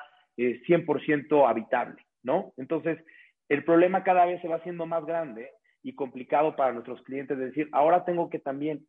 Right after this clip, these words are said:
meterle dinero a la propiedad para arreglar la humedad o para arreglar este, el vidrio que se rompió, etcétera, etcétera. Nosotros lo que ofrecemos es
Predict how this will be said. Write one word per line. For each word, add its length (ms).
meterle 480
dinero 320
a 40
la 140
propiedad 540
para 180
arreglar 440
la 100
humedad 560
o 120
para 180
arreglar 420
este, 440
el 140
vidrio 240
que 120
se 100
rompió, 500
etcétera, 340
etcétera. 420
Nosotros 760
lo 200
que 80
ofrecemos 600
es 160